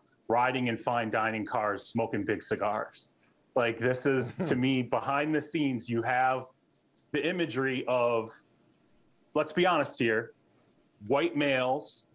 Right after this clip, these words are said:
Speaker 1: in power broker positions who say things publicly, do things publicly,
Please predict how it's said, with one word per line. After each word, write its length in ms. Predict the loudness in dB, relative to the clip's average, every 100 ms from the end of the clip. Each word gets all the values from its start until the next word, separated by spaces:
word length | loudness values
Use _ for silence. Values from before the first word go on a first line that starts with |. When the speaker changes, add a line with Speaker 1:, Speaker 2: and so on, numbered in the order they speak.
| -4
Speaker 1:
in 160 | -2 -2
power 340 | 0 2 2
broker 340 | 2 0 0 -2
positions 960 | -2 -2 -2 -2 -4 -4 -4 -6 -8 -18 _ -4
who 560 | 0 2 2 0 -4 -10 _ -12
say 320 | -2 0 0
things 340 | 0 0 -2
publicly, 720 | 0 0 0 -4 -2 -2 -2
do 280 | -2 0 0
things 320 | 0 -4 -4
publicly, 760 | -2 -2 0 -2 -2 -2 -2